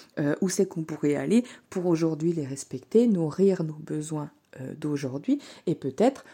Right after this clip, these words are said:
ouvrir à d'autres, euh, à d'autres espaces, d'autres choses qu'on, on, qui avant étaient des limites, par exemple. Enfin bref, voilà, je, je m'égare un peu. Donc je reviens à mes moutons.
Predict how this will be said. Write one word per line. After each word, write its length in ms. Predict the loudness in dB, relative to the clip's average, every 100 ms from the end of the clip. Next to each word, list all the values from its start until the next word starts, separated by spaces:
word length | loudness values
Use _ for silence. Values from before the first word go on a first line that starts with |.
| 0
ouvrir 560 | 4 4 4 2 2 2
à 100 | -4
d'autres, 400 | -4 -4 -4 -10
euh, 220 | -10 -10 -12 _ -20 -6
à 120 | -4
d'autres 420 | -2 -6 -8 -10 -8 -6 -8 -10 -4
espaces, 580 | -4 -2 -2 2 2 0
d'autres 420 | -6 -8 -10 -12 -12 -14 -20 _ -18
choses 420 | -6 0 0 -2
qu'on, 200 | -10 -12 -14 -18 _ -20 _ -10
on, 260 | -8 -8 -10 _ _
qui 280 | -10 -8 -10 _ _ _ _ _
avant 440 | 0 2 2 2 0
étaient 240 | -2 0
des 120 | 0
limites, 360 | -2 -4 -4 -12
par 140 | -10 -8
exemple. 460 | -6 -6 -8 -12 -20 -20 -20 _
Enfin 160 | -2
bref, 300 | 0 -2 -8 _ -8
voilà, 220 | -6 -6
je, 120 | -10 -12 -12
je 140 | -10
m'égare 340 | -10 -8 -10
un 60 | -10
peu. 180 | -8 -10 -10 _ _ _ _ _ _ _ -10
Donc 200 | -2 0
je 100 | 0
reviens 320 | 0 -2 -2
à 20 | -4
mes 100 | -6
moutons. 300 | -4 -4